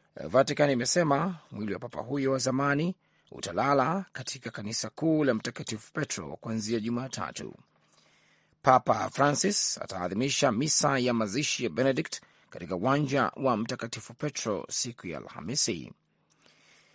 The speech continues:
Alipotoa tangazo la kushangaza mwaka elfu mbili na kumi na tatu kwamba atajiuzulu, Benedict alisema hana tena nguvu za kimwili na kiakili za kuhudumu kama papa.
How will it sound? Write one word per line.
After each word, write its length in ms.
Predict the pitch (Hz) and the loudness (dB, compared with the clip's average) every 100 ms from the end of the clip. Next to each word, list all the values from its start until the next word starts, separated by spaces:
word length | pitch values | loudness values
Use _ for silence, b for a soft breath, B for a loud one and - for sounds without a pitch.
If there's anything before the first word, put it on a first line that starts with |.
| b | b
Alipotoa 500 | - 131 151 160 - | -4 0 2 6 8
tangazo 680 | - 139 127 143 131 139 131 | 8 6 4 2 2 4 4
la 200 | 127 107 | 4 2
kushangaza 560 | - - 104 120 110 113 | 0 -4 4 4 4 2
mwaka 260 | 113 - | 0 -2
elfu 180 | 110 - | -6 -4
mbili 220 | 123 120 | -2 0
na 120 | 123 113 | 0 0
kumi 220 | 117 120 | 0 0
na 120 | 113 | 0
tatu 600 | - 127 120 - 127 120 - | 0 0 0 -2 -6 -6 -4
kwamba 360 | 113 113 107 | 0 2 2
atajiuzulu, 880 | 110 139 101 107 104 107 127 127 120 - _ _ _ _ - | 0 -4 -6 -4 -2 2 4 4 0 -6 _ _ _ _ -4
Benedict 400 | 104 120 113 110 | 0 0 0 -2
alisema 580 | 92 - 160 143 82 - _ b b | -2 0 2 2 0 -6 _ b b
hana 260 | - 165 151 | 2 4 4
tena 240 | 131 117 | 2 -2
nguvu 320 | 95 113 117 | 0 0 0
za 120 | 110 85 | -4 -6
kimwili 540 | - 98 123 120 113 | -6 -4 -2 0 -2
na 140 | 78 | -4
kiakili 600 | - - - 151 131 90 - b b b | -10 -14 -8 -2 0 -2 -6 b b b
za 200 | 117 135 | -4 -2
kuhudumu 560 | - 131 143 120 76 | -2 0 0 0 -2
kama 300 | - - 65 - | -8 -12 -12 -12
papa. 520 | - 113 - 95 60 | -10 -10 -8 -8 -8